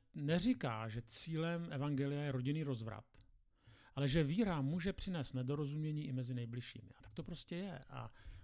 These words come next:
kdyby to Ježíš zatajoval, tak nemluví pravdu. Totiž ještě předtím, než Ježíš hovoří o tom, co si, kdybychom to četli celý ty texty,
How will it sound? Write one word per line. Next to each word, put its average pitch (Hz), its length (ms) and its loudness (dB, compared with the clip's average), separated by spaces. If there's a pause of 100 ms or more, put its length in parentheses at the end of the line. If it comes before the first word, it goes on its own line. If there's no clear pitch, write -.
kdyby 131 160 -6
to 147 100 -4
Ježíš 135 180 0
zatajoval, 131 520 0
tak 131 160 -10 (560)
nemluví 135 360 -4
pravdu. 151 320 -8 (2000)
Totiž 226 360 6
ještě - 300 4
předtím, 190 440 -2
než 170 360 -2 (680)
Ježíš 151 320 0
hovoří 156 440 0
o 175 100 -6
tom, 123 360 -6
co - 200 -8
si, - 180 -6
kdybychom 143 360 0
to 156 100 -8
četli 170 260 -6
celý 147 260 -6
ty 120 120 -8
texty, - 380 -8